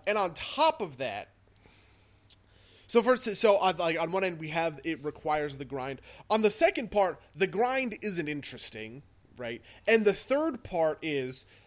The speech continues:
um, wait, what's the third part in my head? Buddy's brain, talk to me, talk to me, fill in this gap. Okay, and then the third part is, in order to, uh,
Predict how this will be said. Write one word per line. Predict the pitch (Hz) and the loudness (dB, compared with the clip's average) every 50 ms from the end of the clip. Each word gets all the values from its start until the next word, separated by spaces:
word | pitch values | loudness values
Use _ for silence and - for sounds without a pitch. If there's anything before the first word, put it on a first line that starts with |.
| _ _ - | _ _ -2
um, | 160 160 151 143 135 127 117 107 107 110 _ _ _ _ _ _ _ _ _ _ _ _ _ _ _ _ _ _ _ _ _ _ _ _ _ _ _ _ - - _ - | 0 2 2 2 0 -2 -6 -10 -16 -18 _ _ _ _ _ _ _ _ _ _ _ _ _ _ _ _ _ _ _ _ _ _ _ _ _ _ _ _ -20 -20 _ -12
wait, | 123 120 | -12 -10
what's | 104 120 135 135 - | -10 -10 -12 -12 -14
the | - 160 | -16 -14
third | - 180 175 175 | -12 -12 -12 -12
part | - 185 185 180 | -14 -14 -14 -12
in | 180 185 | -12 -12
my | 185 180 | -12 -12
head? | 180 185 185 185 185 - _ _ - 131 - _ _ _ _ _ _ _ _ _ _ _ - | -12 -12 -14 -14 -16 -18 _ _ -20 -20 -20 _ _ _ _ _ _ _ _ _ _ _ -10
Buddy's | 160 165 156 147 139 | -10 -8 -8 -10 -12
brain, | - 156 160 165 151 123 117 117 _ _ - | -12 -10 -10 -8 -8 -10 -12 -16 _ _ -18
talk | - 170 160 156 - | -12 -12 -12 -12 -14
to | - 135 | -18 -16
me, | 123 117 113 117 _ _ | -16 -16 -16 -18 _ _
talk | - 165 160 160 | -14 -14 -14 -14
to | - 139 | -14 -14
me, | 127 123 | -14 -14
fill | - - 160 165 165 | -12 -12 -12 -10 -10
in | 151 | -12
this | 156 143 - | -12 -14 -10
gap. | - 160 147 - - - - - - | -8 -8 -8 -8 -8 -14 -16 -6 -2
Okay, | 202 214 240 220 - - | 0 4 4 4 4 4
and | 208 220 | 4 4
then | 240 233 220 180 165 | 4 2 0 0 0
the | 202 196 | 0 0
third | - - - 285 320 349 320 - - | 0 0 -4 -2 0 0 -2 -4 -4
part | - 208 190 165 156 | -2 0 0 0 0
is, | 143 135 135 - - - - - - | -2 -4 -4 -6 -10 -16 -18 -10 -2
in | - 233 233 | 0 0 2
order | 247 262 285 311 320 330 294 233 - | 2 2 0 0 -2 -2 -4 -6 -6
to, | - - 247 240 233 233 226 220 220 220 220 214 - - - - - - _ - 156 | -4 -2 0 0 0 -2 -4 -4 -6 -6 -8 -8 -12 -16 -20 -20 -20 -20 _ -6 -4
uh, | 160 165 165 160 | -2 0 0 -2